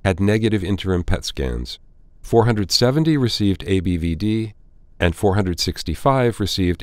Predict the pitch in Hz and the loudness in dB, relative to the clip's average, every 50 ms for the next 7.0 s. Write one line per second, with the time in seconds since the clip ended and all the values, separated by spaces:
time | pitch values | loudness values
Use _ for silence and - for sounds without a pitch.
0 | - - 90 87 85 76 92 87 82 76 73 69 65 60 57 - - - - - | -4 -2 0 0 0 0 0 0 0 -2 -2 -4 -4 -4 -6 -8 -12 -18 -20 -20
1 | - - - - - - 147 175 190 165 143 131 123 - - 104 - - 113 120 | -20 -20 -20 -20 -8 -4 -2 0 2 2 2 2 2 2 0 -2 0 0 0 0
2 | - 123 117 110 - 113 104 - - 98 87 92 90 90 85 80 80 76 - 85 | 0 -2 -4 -2 -2 -2 -2 0 -2 -2 0 0 2 2 0 0 -2 -2 -2 -2
3 | 82 95 117 - - - 92 85 78 - - - - 76 80 80 - - 104 131 | 0 0 -2 -2 -2 -2 0 0 0 0 -2 -6 -4 -4 -4 -4 -2 -2 -2 -2
4 | 139 - - 113 117 - - - 113 104 - - 104 98 101 101 95 - 95 - | -2 -2 -2 -2 -2 -2 0 0 -2 -2 -2 -2 -4 -2 -2 -2 -2 -4 -4 -4
5 | - 90 87 85 - - - - 87 82 78 78 87 87 90 85 - - 82 82 | -4 -4 -4 -4 -6 -8 -12 -8 -6 -6 -4 -2 -2 -2 -2 -2 -2 -2 -2 -2
6 | 78 - - 80 73 65 - - - 73 71 - - 60 62 - - 58 58 - | -2 -2 -4 -6 -6 -6 -8 -8 -6 -6 -6 -6 -6 -8 -8 -6 -8 -8 -10 -10